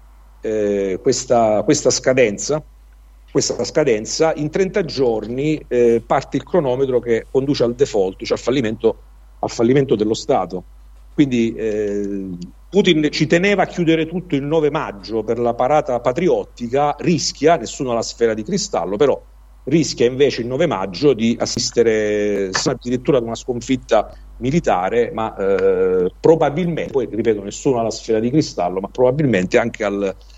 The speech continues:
al default. Quindi ci siamo messi in una situazione chiaramente che danneggia in-, essenzialmente l'Ucraina, ovviamente, poi la Russia, eh, l'Europa, che comunque ha, eh, sicuramente ha dei problemi di riflesso da tutta questa situazione e che vede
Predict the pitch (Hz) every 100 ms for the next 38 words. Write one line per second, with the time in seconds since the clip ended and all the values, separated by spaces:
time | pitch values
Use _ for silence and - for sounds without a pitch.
0 | - - 117 123 - 135 95 - 92 90
1 | - - - - - 135 113 - - -
2 | - 135 123 151 175 175 175 160 135 131
3 | 123 131 143 - 127 131 160 127 117 120
4 | 123 151 143 139 110 113 113 113 156 160
5 | 123 - 110 90 - - - - 120 120
6 | 107 - 127 139 170 226 170 156 143 143
7 | 139 120 113 107 113 113 104 95 - -
8 | 208 165 151 131 - - 160 208 - -
9 | - - - 123 123 151 160 160 135 175
10 | 175 123 - 131 143 - 120 135 110 -
11 | 101 101 101 95 92 85 - 113 120 151
12 | 147 113 107 110 104 107 107 120 107 98
13 | - 147 104 - 98 - - 117 104 127
14 | 175 240 - - 113 117 135 214 170 139
15 | 98 92 92